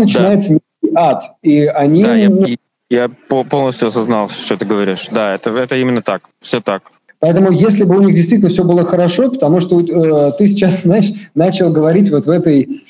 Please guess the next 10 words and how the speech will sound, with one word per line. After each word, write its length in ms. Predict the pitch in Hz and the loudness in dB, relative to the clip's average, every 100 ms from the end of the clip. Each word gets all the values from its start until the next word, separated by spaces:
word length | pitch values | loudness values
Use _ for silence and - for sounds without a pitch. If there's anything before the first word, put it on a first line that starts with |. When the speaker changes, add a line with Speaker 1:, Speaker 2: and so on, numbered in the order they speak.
| _ | _
Speaker 1:
немножко 420 | 143 156 180 170 165 | 0 2 2 0 -2
сталинской 560 | - 185 170 147 - | 0 0 2 0 0
логике, 480 | 165 208 190 180 139 | 2 2 2 0 0
а-ля, 320 | 123 131 156 | 2 2 0
что 260 | 139 - 143 | -2 -2 0
надо 600 | 151 165 156 143 139 131 | 2 2 2 2 0 -2
всю 180 | - 175 | -2 -2
эту 200 | 165 151 | 0 0
золотую 500 | 127 156 165 175 160 | 0 0 0 2 2
молодёжь 580 | 151 151 151 190 202 | 2 2 0 0 0